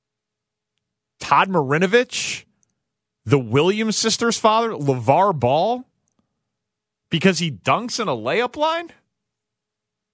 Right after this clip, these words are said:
That's crazy. Like, wholly intellectually dishonest straw man arguments, Batman. What are we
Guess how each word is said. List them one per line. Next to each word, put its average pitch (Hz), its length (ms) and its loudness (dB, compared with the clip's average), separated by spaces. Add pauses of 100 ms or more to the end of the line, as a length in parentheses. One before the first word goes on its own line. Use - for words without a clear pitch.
(300)
That's 294 400 2
crazy. 302 1080 -4 (1200)
Like, 214 140 -8 (500)
wholly 285 720 -2
intellectually 240 720 0
dishonest 214 580 0
straw 233 340 2
man 202 220 2
arguments, 196 540 0
Batman. 101 640 -2
What 277 260 0
are 147 140 2
we 143 220 -4